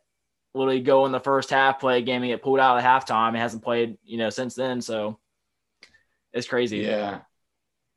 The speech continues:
Speaker 2: it is crazy. It's, yeah, crazy you bring that up. We think,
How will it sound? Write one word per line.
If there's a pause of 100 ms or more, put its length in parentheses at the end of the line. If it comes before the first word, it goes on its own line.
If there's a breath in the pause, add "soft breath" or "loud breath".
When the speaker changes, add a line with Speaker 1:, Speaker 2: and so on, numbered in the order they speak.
Speaker 2:
it
is
crazy. (440)
It's,
yeah,
crazy
you
bring
that
up.
We (200)
think,